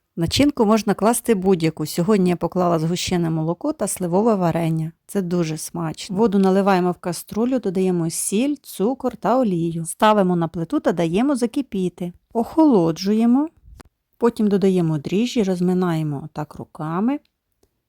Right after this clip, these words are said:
Додаємо або горілку, або коньяк. Та просіяне борошно вводимо поетапно, замішуючи тісто. В рецепті під відео написано на кілограм борошна. Ви можете взяти пів порції спочатку.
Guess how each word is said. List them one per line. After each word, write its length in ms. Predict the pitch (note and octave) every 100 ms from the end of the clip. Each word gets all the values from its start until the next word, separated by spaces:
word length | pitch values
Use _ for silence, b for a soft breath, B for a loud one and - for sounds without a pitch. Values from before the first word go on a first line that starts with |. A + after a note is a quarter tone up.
| _ _
Додаємо 720 | F3 F#3 F3 F3 D#3+ D3+ D3+ _ _
або 220 | E3+ E3+
горілку, 640 | D#3+ F3 B3 F4 E4 C#4 C#4+ _
або 220 | D#3+ G#3+
коньяк. 640 | C#4 G#3 F3 E3+ D#3 - _ _ _ _ _
Та 160 | A#3
просіяне 640 | D4 G3+ - A3+ G3 F3+ D#3+
борошно 640 | E3 A3+ C#4+ C4+ - A#3+
вводимо 560 | F3+ G#3+ G#3+ F#3+ F3 - _ _ _
поетапно, 760 | B3 G3 - C#3+ E3+ - C#4
замішуючи 800 | B3+ F3+ E3 A3 - C4+ B3+ C4+
тісто. 560 | - F#3 E3 - E3+ F3
В 40 |
рецепті 480 | A3 G#3+ C#4+ - B3
під 220 | - F#3
відео 300 | G3 G3+ G3
написано 580 | F#3+ F3 A#3 B3+ A3+ F#3+
на 140 | F#3
кілограм 600 | A3+ A#3 G#3 F#3+ F#3+ F3
борошна. 480 | D#3+ E3 D#3 - E3
Ви 140 | E3+ C4
можете 380 | D4+ B3 -
взяти 340 | E3+ F3 A3+ G#3
пів 220 | - B3
порції 540 | - F3 E3+ - -
спочатку. 680 | D#3 - D3+ - D3+ - _